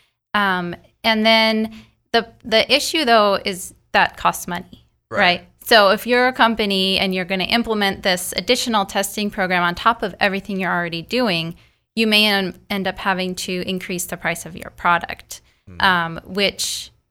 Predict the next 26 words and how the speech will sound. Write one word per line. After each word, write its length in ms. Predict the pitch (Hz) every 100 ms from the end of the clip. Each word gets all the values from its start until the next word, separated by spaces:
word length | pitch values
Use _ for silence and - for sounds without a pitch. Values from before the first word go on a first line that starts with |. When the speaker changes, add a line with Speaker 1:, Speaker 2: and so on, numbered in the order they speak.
| -
Speaker 1:
depends 520 | 208 214 214 208 190
what 180 | 202 -
your 140 | 196
consumers 520 | 196 185 - 185 175
are 140 | 170 165
looking 320 | 170 196 220
for. 400 | 233 247 247 269
So 200 | - 185
if 220 | 185 - - _
your 160 | 196 190
consumers 500 | 190 185 196 175 -
value 720 | 180 165 185 196 220 233 240 -
that 320 | 208 202 -
food 240 | - 226 214
authenticity, 800 | 202 214 208 220 214 226 233 233
then 180 | 190 175
it 80 |
may 160 | - 180
be 160 | 165 165
worth 320 | 170 165 -
it. 200 | 247 247 - _ _ -
If 280 | 202 - -
the 160 | 190 - -
consumers 520 | 190 - 185 180 175
don't 360 | - 170 170 - _ -
care, 460 | - 180 190 349